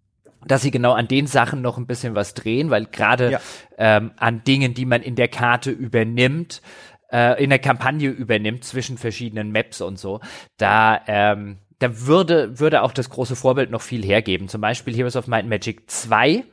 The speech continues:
Speaker 1: damals hatte noch etwas, da hast du, gab es deutlich weniger Kampagnen, aber in den Kampagnen konntest du teilweise optionale Szenarien spielen, die dir dann für spätere Szenarien wieder Boni gebracht haben. Das haben zum Beispiel in Teil drei komplett rausgenommen.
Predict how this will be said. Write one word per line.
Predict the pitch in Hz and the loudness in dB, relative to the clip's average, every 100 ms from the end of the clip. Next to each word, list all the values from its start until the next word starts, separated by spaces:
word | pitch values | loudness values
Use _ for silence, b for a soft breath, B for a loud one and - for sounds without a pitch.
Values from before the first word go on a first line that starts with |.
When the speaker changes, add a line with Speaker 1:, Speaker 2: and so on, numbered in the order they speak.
| B B B B | B B B B
Speaker 1:
damals | 113 104 113 147 - - | 0 2 2 0 -2 -2
hatte | 147 - | -2 0
noch | 165 143 - | 0 0 0
etwas, | 135 - 165 185 | -4 2 0 2
da | 135 | 2
hast | 127 - | 0 -2
du, | 123 117 - 110 | -6 -6 -10 -2
gab | 113 117 | -2 -2
es | - - | -8 -12
deutlich | 120 - 131 131 | -8 0 0 0
weniger | 120 131 120 | -2 0 0
Kampagnen, | 107 110 110 113 160 | 0 -2 0 0 0
aber | 120 131 | 2 2
in | 143 165 | 2 0
den | 165 | -2
Kampagnen | 147 131 123 113 151 151 | 0 0 0 -2 -2 -2
konntest | 135 123 - | -2 -2 -6
du | |
teilweise | 127 117 120 120 110 | -2 0 2 0 -2
optionale | - - 117 104 113 | -4 -2 0 0 0
Szenarien | - 120 101 117 120 92 87 | -4 0 2 2 0 -2 -4
spielen, | - 98 95 143 - B B 131 | -10 -4 -2 -2 -6 B B 2
die | 135 | 2
dir | 131 | 6
dann | 123 120 | 4 2
für | 123 | -4
spätere | - - 160 170 143 | -2 2 4 4 2
Szenarien | 139 - 135 117 113 120 123 117 | 0 0 2 4 2 2 0 0
wieder | 117 110 | 0 0
Boni | 117 123 107 | 0 0 0
gebracht | 90 - 76 78 - | -2 -6 -4 -4 -2
haben. | 104 123 | -2 0
Das | 117 | -2
haben | 117 | -2
zum | 120 | -2
Beispiel | 107 - 110 | -4 -4 -4
in | |
Teil | 110 107 | -2 -2
drei | - 104 | 0 -2
komplett | - 104 - 127 127 | -2 -6 0 0 0
rausgenommen. | 73 80 - 95 85 87 | -2 -4 -4 -10 -8 -8